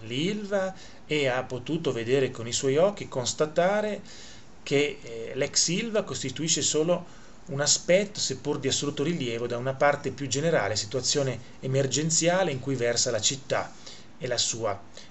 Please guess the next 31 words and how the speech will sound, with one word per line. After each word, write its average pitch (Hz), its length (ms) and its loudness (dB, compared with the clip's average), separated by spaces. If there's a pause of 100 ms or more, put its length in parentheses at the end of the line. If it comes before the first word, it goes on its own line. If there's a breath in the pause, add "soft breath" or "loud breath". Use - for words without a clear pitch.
(140)
popolazione. 123 960 2
Poi 131 180 2
dice: 131 260 2
"Il 123 80 2
rilancio 151 460 2
dell'intera 135 560 4
area 180 240 2
necessita 143 600 0
di 113 100 -4
un 131 140 0
approccio 175 640 2 (260 loud breath)
globale 139 680 2 (200 loud breath)
e 131 80 -6
di 127 140 -2
lungo 139 320 4
periodo. 113 580 0 (560 loud breath)
E 160 300 0
in 151 100 0
quest'ambito 180 760 4
la 131 120 4
politica 147 400 -2
deve 123 180 2
assumersi 202 600 0
la 127 80 4
responsabilità 143 880 -2 (280 loud breath)
di 139 160 -4
misurarsi 185 760 2
con 147 120 -4
una 147 120 -4
sfida 180 400 0
complessa", 117 1040 0